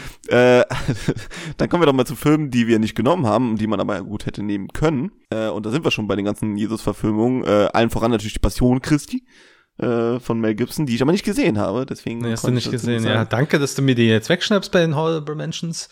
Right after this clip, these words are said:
Speaker 1: Entschuldigung, dann mach ich direkt weiter mit, äh, mit Dingen, die wir jetzt auch schon dreimal gesagt haben. Leben des Brian,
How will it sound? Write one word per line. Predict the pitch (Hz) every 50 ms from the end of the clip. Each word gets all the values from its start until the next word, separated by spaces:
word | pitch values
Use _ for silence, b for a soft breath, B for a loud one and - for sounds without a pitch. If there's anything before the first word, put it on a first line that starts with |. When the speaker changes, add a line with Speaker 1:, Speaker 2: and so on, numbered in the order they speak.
| B
Speaker 1:
Entschuldigung, | B - - 110 131 135 - 170 214 214 208 -
dann | 123 110
mach | 113 113
ich | -
direkt | - 113 104 -
weiter | - 131 - 147
mit, | 131 127 123 -
äh, | - - 113 113 110 113 110 107
mit | 110 117 110 - - _
Dingen, | - - - - - - 127 120 120 117 110
die | 117 101
wir | 107 104
jetzt | - -
auch | 139 165
schon | - 175 160 147
dreimal | - - - 143 156 160 156 147
gesagt | 135 143 143 - -
haben. | 131 127 120
Leben | 110 120 117
des | 104 92 -
Brian, | - 117 113 110 107 - 240 -